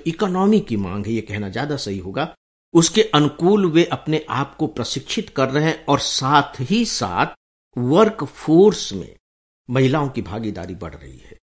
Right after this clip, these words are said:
ये second reason है। और third reason के रूप में वे बताते हैं कि पिछले कुछ सालों से जो हमारा घरेलू digital market है, उसने बहुत गति पकड़ी है,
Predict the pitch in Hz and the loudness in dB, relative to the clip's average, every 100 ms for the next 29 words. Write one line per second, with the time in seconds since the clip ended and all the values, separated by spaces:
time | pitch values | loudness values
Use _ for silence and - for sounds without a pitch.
0 | _ _ 123 - 160 131 92 87 80 82 | _ _ -8 -6 -4 -6 -6 -10 -16 -18
1 | - - _ _ _ _ 143 147 - - | -18 -20 _ _ _ _ 0 0 -2 2
2 | 202 214 196 135 131 139 147 139 120 127 | 6 6 6 4 2 2 2 0 -2 -2
3 | 117 120 120 101 92 98 107 147 180 127 | -4 -2 -2 -2 -4 -4 -4 -2 -2 0
4 | 131 131 _ _ _ - 147 - - 196 | -2 -4 _ _ _ -2 -2 -2 -6 -4
5 | 220 202 202 - 220 - 135 - 117 117 | 0 0 0 -4 -4 -4 -6 -4 -4 -4
6 | 110 - 87 78 - _ _ - 127 131 | -6 -6 -6 -6 -10 _ _ -6 0 2
7 | 135 135 135 110 107 143 175 175 180 180 | 4 4 2 0 0 4 6 6 4 2
8 | 139 127 123 131 131 147 147 139 117 110 | 0 -2 -2 -4 -2 0 0 0 0 0
9 | 113 - 110 - 120 98 98 _ _ _ | 0 -2 -2 -2 -6 -6 -8 _ _ _
10 | - 123 135 98 110 139 135 - 101 120 | -8 -4 -2 -2 -2 0 0 -2 -4 -4
11 | - 160 151 156 156 156 175 | -2 -2 -2 -2 -2 -2 -4